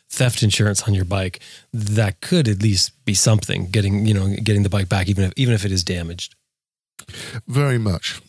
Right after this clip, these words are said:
Speaker 2: And f-, again, for but, but when I, when I do shows, we, we get asked lots of questions, and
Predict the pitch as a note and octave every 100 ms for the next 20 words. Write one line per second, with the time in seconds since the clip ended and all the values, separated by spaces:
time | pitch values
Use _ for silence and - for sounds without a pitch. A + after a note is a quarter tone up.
0 | - A#2 A#2 - - - A2+ B2 B2+ A#2
1 | A2+ - G#2+ G#2+ - - - _ - -
2 | C#3+ - C#3+ C3+ C#3+ C#3 F#3 F3+ D3+ B2+
3 | C3 A#2+ A2 - A2 - G#2+ G#2+ G#2 G2+
4 | G2+ - - G2+ - F#2+ F2 G2 F#2